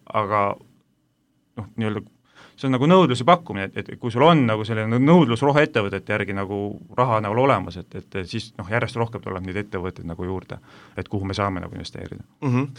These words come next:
Speaker 2: Aga kas praegusel hetkel te olete valmis investeerima siis ka ettevõtetesse, noh, mõtlengi sama tsemenditööstus või, äh,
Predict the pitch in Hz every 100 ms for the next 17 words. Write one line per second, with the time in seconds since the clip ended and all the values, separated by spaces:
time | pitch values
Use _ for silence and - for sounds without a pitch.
0 | - - 139 123 - 117 - 123 175 185
1 | 110 120 143 131 107 110 107 127 135 104
2 | 110 104 139 131 107 95 98 95 113 127
3 | 104 90 - - 101 95 101 - 73 104
4 | 131 107 95 92 78 98 120 127 117 98
5 | - 127 131 117 120 107 - 92 101 98
6 | - - - - - 104 101 101 101